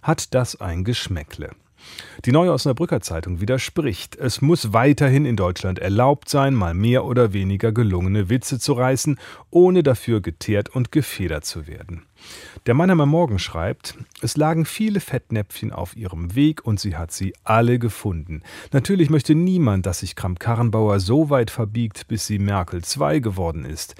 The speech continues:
Aber deutlich mehr Sensibilität für ihre neue Rolle als C-D-U-Vorsitzende, und das ist immer auch die Kanzlerin ins B, sollte die Saarländerin dringend entwickeln. Die Rheinzeitung aus Koblenz meint,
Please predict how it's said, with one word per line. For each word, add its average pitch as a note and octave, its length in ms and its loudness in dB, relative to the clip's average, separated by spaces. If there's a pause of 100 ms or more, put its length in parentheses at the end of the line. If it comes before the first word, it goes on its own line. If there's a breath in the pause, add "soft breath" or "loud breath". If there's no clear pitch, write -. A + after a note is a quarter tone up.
(300 loud breath)
Aber A#2 240 0
deutlich D3+ 500 -2
mehr A#2+ 180 0
Sensibilität G2+ 920 -2
für - 120 -6
ihre F#2+ 240 -4
neue F#2 260 -2
Rolle G#2+ 280 2
als - 320 -8
C-D-U-Vorsitzende, F#2+ 1080 -4
und F#2 220 -6
das G#2 200 -6
ist - 380 -12
immer C#3+ 340 2
auch A2+ 160 -4
die G2+ 160 -8
Kanzlerin G#2+ 520 -4
ins - 260 -10
B, D3+ 260 0 (420 loud breath)
sollte D3+ 400 2
die C#3+ 140 -2
Saarländerin G2 680 -2
dringend F#2 420 -2
entwickeln. F#2 760 -4 (800 loud breath)
Die B2 80 0
Rheinzeitung D#3 480 2
aus A2 160 -4
Koblenz A2+ 500 2
meint, G2+ 420 -2